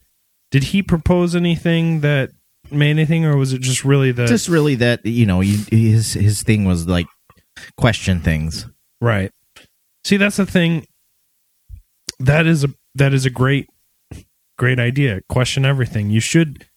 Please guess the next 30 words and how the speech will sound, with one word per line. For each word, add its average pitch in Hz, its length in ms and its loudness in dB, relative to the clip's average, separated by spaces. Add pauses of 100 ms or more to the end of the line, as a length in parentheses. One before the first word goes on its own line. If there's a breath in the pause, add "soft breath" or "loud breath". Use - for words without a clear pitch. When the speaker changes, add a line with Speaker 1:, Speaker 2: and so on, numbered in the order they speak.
(180)
Speaker 1:
you 143 100 6
should 175 380 0
be 156 120 0
curious, 127 720 -2
you 120 100 0
know, 117 280 0 (140)
Speaker 2:
Mm-hmm. 127 280 2 (200)
Speaker 1:
even 160 260 2
if, - 280 -4 (120)
you 143 160 4
know, 127 240 0
you're 127 200 2
told 131 520 0 (260)
as 123 180 2
a 123 40 0
kid, 113 460 -2 (1040)
one 131 260 0
plus 127 320 -2
one 123 220 0
is 117 180 -2
two, 117 480 0 (240)
and 110 400 -2
the 123 120 0
world 120 420 0
is 117 400 -2
round. 117 560 -2 (400)
Speaker 2:
So - 180 -2
is 80 100 0
a 78 40 -4
basketball. 76 640 -2